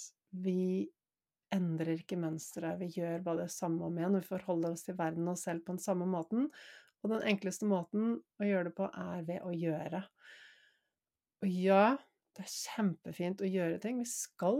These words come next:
gjøre en innsats, og så trenger vi også å koble helt av og slappe av,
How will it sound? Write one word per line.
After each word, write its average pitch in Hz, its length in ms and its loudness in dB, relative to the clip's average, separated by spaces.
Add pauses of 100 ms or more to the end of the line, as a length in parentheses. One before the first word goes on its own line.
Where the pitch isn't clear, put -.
gjøre 254 240 6
en 190 140 4
innsats, 185 520 2 (880)
og 165 120 -6
så 175 200 -4
trenger 170 340 -6
vi 170 60 -4
også - 280 -8
å - 200 -20
koble 165 320 -6
helt 165 320 -8
av 175 240 -6
og 185 100 -14
slappe - 540 -6
av, 254 80 -4